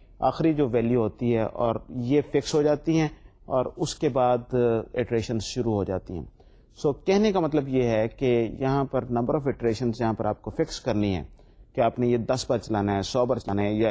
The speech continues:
ان ویریبلز کے اوپر، یا ان ویلیوز کے اوپر، یا ان جو آپ نے انومریشن ٹائپ آپ نے بتائی ہوئی ہے، اس میں جو کچھ سمبلز آپ نے دی ہوئی ہیں، کوئی لٹرلز دیے ہوئے ہیں، اس کے اوپر آپ کو اس،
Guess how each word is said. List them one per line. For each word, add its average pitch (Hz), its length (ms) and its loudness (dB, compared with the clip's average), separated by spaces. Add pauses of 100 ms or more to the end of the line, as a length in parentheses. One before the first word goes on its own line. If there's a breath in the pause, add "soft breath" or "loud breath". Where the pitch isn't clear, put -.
ان 151 280 0
ویریبلز 123 540 0
کے - 80 -4
اوپر، 104 200 -2
یا 104 120 2
ان 135 260 0
ویلیوز 139 400 2
کے - 100 -4
اوپر، 107 240 0
یا 107 140 2
ان 127 220 0 (480 soft breath)
جو 131 100 2
آپ 123 160 0
نے 120 280 2
انومریشن 131 800 0
ٹائپ 135 340 2
آپ 123 120 0
نے 120 100 0
بتائی 110 320 0
ہوئی 113 240 2
ہے، 107 60 4
اس 120 320 -2
میں 139 140 2
جو 127 140 0
کچھ - 340 -8 (1500)
سمبلز 139 360 0
آپ 120 140 0
نے 123 80 0
دی 117 160 2
ہوئی 120 220 2
ہیں، 110 80 0
کوئی 113 160 0
لٹرلز 127 400 -2
دیے 123 100 0
ہوئے 113 180 2
ہیں، 120 60 2
اس 117 120 -4
کے - 100 -2
اوپر 135 220 2
آپ 123 200 -2
کو 120 60 -4
اس، 101 140 -6